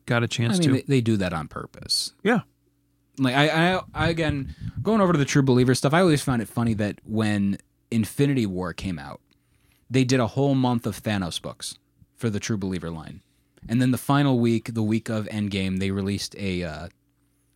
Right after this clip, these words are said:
Speaker 2: issue of True Believer where it was the debut of Carol Danvers.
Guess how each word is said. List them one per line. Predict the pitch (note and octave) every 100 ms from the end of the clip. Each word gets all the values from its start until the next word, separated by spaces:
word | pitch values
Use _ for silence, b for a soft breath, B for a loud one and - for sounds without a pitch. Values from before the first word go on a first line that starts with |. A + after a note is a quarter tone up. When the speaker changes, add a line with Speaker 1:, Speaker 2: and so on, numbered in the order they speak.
| _ _ - _ _ _ _ _ _ -
Speaker 2:
issue | C3+ - B2
of | A2+
True | - C3
Believer | A#2+ A#2 G#2+ G2+
where | G2+
it | G2+
was | G2+ F#2
the | G2+ G2+ G2
debut | G2 G2+ G#2+ G#2 G#2
of | G2
Carol | - G2+ F#2+
Danvers. | F2+ F2+ D2 D2 -